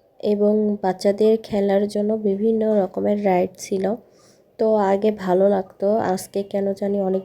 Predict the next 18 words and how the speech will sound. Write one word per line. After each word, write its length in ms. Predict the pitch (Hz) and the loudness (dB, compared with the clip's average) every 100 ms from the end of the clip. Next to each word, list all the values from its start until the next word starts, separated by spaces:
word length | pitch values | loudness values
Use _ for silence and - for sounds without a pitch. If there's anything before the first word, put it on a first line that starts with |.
| - | -4
দিন 140 | 208 | -4
পরে 300 | 208 196 190 | -2 0 0
আসছি, 520 | 185 185 - 202 220 262 - - - | 0 -4 -6 -4 -2 -4 -14 -20 -12
অনেক 220 | - 202 202 | -6 -4 -4
ফাঁকা 280 | - 190 196 | -4 -2 -2
ফাঁকা 300 | 202 196 202 | -4 -4 -2
দেখে, 380 | 196 190 208 247 | -4 -4 -2 -2
আহ, 140 | 247 - 208 196 196 196 | -2 -2 0 2 0 -2
খুব 280 | - 214 208 | -4 -2 -2
একটা 280 | 196 - | -2 -6
ভালো 320 | 202 202 190 185 | -4 -2 0 2
লাগলো 380 | 185 190 190 | 0 -2 -2
না। 240 | 185 185 240 - - - - - | -2 -2 -4 -10 -20 -20 -20 -6
আর 340 | 190 185 180 185 185 185 190 190 | -2 2 4 4 4 4 2 0
চারিপাশে 680 | 240 240 240 240 233 240 233 | 0 0 0 -2 2 2 4
মনোরম 520 | 226 208 202 202 208 | 2 2 2 2 0
পরিবেশ, 720 | 202 190 190 190 208 - - | 0 0 2 2 0 -4 -8
আহ, 200 | 202 196 | -6 -6